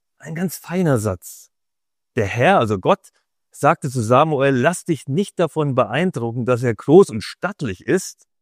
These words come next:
Ich urteile anders als die Menschen. Ein Mensch sieht, was vor Augen ist, aber Gott sieht das Herz an.“ Und dann geht das Casting weiter nach diesem göttlichen Satz.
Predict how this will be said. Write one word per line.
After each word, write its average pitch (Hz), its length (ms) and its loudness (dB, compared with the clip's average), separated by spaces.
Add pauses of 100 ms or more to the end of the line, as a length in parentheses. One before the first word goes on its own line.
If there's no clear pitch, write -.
(580)
Ich - 240 2
urteile 127 420 4
anders 117 400 -2
als - 180 -6
die 113 120 0
Menschen. 147 580 -2 (600)
Ein 113 200 2
Mensch 180 300 4
sieht, 143 240 0
was 143 180 2
vor - 220 -6
Augen 139 280 2
ist, 131 300 -2 (480)
aber 104 240 0
Gott 143 260 -6
sieht - 360 -6 (500)
das - 240 -6
Herz 101 400 -4
an.“ 107 280 -16 (1300)
Und 151 120 0
dann 185 160 2
geht 170 120 4
das 160 180 0
Casting 151 500 0
weiter 131 300 4
nach 113 180 -2
diesem 117 240 0
göttlichen 120 440 2
Satz. 131 340 0